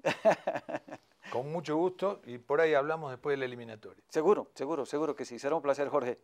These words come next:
Speaker 1: Un cariño grande para ti y para toda la gente de La Razón, que ha hecho un esfuerzo fantástico y presentar esto que es, sin duda, un déjà vu del gráfico, ¿no? Esa, esa revista maravillosa que no podemos olvidar, que nos marcó la vida, bueno, a ti como protagonista y a nosotros como,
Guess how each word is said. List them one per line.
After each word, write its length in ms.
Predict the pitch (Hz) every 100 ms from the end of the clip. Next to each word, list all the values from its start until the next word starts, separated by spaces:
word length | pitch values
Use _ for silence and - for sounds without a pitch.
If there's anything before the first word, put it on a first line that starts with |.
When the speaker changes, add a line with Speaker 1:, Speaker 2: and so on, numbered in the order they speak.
| _ _ _
Speaker 1:
Un 120 | 175 170
cariño 300 | 196 202 190
grande 200 | 196 170
para 240 | - 151
ti 100 | 208
y 80 | 226
para 180 | 160 147
toda 160 | 180
la 80 | 151
gente 160 | 165 143
de 60 |
La 60 | 123
Razón, 340 | 127 127 180
que 80 | 151
ha 20 |
hecho 240 | 147 - 127
un 100 | 127
esfuerzo 420 | 117 143 135 139 - - -
fantástico 720 | - 131 165 151 156 - 170 -
y 260 | 131 127 131
presentar 500 | 127 127 131 143 139
esto 240 | - 135
que 100 | 131
es, 220 | - -
sin 180 | - 175 185
duda, 340 | 214 190 160 - - -
un 260 | 202 202 180
déjà 300 | 180 160 165
vu 180 | 190 190
del 160 | 156
gráfico, 540 | 151 131 - 120 120 127
¿no? 220 | 220 190
Esa, 160 | 170
esa 160 | 156 143
revista 360 | 135 143 143 135
maravillosa 600 | 127 127 131 147 143 135
que 200 | 120 120
no 220 | 143 151
podemos 340 | 147 147 139
olvidar, 380 | 131 135 139 127
que 80 | 127
nos 160 | 131
marcó 720 | 123 131 - 156 151 135 117 123
la 120 | 139
vida, 220 | 180 185
bueno, 180 | 139 131
a 60 | 120
ti 120 | 143
como 260 | 135 131
protagonista 600 | 120 127 127 147 170 - 135
y 40 |
a 60 | 131
nosotros 420 | - 143 139 123
como, 320 | 113 113 110